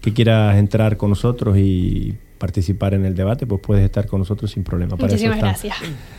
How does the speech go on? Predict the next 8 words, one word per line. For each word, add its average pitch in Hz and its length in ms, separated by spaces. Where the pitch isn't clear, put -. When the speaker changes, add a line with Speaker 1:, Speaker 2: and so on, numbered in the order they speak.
Speaker 1:
Pues 123 400
bueno, 113 380
eh, 120 360
otra 135 200
cosa, 135 340
antes 160 380
de 143 480
continuar, 139 640